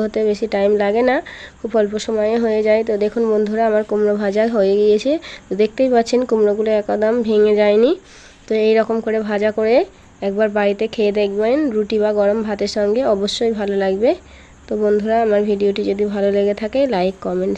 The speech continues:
শেয়ার এবং অবশ্যই করে সাবস্ক্রাইব করে আমার চ্যানেলটির পাশে থাকবেন।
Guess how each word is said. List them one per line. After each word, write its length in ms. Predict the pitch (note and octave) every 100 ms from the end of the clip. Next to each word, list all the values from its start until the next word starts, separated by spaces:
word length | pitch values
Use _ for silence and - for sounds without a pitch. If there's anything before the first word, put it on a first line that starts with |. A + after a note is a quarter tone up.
| -
শেয়ার 260 | F#3+ G3 A#3+
এবং 180 | A3 F#3+ F3+
অবশ্যই 360 | F#3 F#3 F#3+
করে 220 | F#3 G3 D#4 - - - - -
সাবস্ক্রাইব 580 | - F#3 F3+ - F#3+ F#3
করে 140 | G3 A#3
আমার 200 | A3 G3+
চ্যানেলটির 480 | G3 F3+ F3+ G3 C4+
পাশে 260 | B3 F#3 F3+
থাকবেন। 400 | - F3 - -